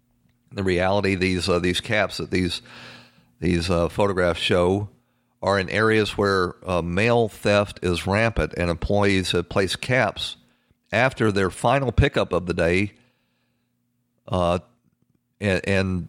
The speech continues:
and then they remove them in the morning so that the box won't be subject to, uh, to theft at night.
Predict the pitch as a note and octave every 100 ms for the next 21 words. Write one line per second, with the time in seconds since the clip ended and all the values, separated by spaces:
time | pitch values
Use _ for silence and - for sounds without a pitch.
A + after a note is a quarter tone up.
0 | - F#2+ F#2+ G2+ G2 F#2 F#2 G#2 C3+ G#2+
1 | G2 F2+ F2 A2+ D3 F#2+ G2 - G2 G2
2 | G2 F2+ G2 F#2 G2+ G#2 - G2 E2 G2+
3 | F2+ - G#2 F#2+ F#2 - - F2+ F2 E2+
4 | - _ _ _ _ D#2+ E2 D#2+ - G2+
5 | F#2 F2 - - A2+ G2 - - - -
6 | F#2+ D#2+ G2 G#2+ D#2+ -